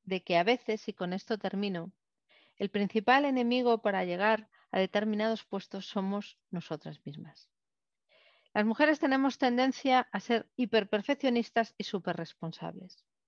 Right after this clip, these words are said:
¿Cuántas entrevistas hemos hecho a otras mujeres en que, a diferencia de los hombres, que habrá público masculino y que me perdone,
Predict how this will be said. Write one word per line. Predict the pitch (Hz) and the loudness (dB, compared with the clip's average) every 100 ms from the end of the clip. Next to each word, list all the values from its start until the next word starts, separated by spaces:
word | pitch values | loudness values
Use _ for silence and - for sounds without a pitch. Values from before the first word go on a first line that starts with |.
| _ _ _ _ _ | _ _ _ _ _
¿Cuántas | 247 262 294 294 294 - | 4 6 6 6 6 2
entrevistas | 269 - 247 262 - 269 262 262 - _ _ _ _ _ - | -2 2 0 0 4 6 6 4 -8 _ _ _ _ _ -2
hemos | 220 220 | 0 2
hecho | 285 277 247 | 0 2 4
a | 214 | 6
otras | 214 220 220 | 4 2 2
mujeres | 214 202 262 233 277 - _ _ _ _ _ _ | 0 0 0 0 -2 -8 _ _ _ _ _ _
en | 208 208 | -4 -2
que, | 240 247 247 _ | 2 2 0 _
a | 202 | 0
diferencia | 202 - 226 254 - 262 | 0 0 0 2 2 2
de | 240 | 2
los | 208 - | 0 0
hombres, | 269 254 202 175 - _ | -2 0 -4 -8 -16 _
que | 175 | -16
habrá | 160 175 180 | -2 -2 0
público | 196 190 190 190 | -4 -4 -4 -2
masculino | 185 - 196 226 226 | -4 -4 -4 0 0
y | |
que | 196 180 | 0 -2
me | 170 | -2
perdone, | 175 190 233 202 | -2 0 0 0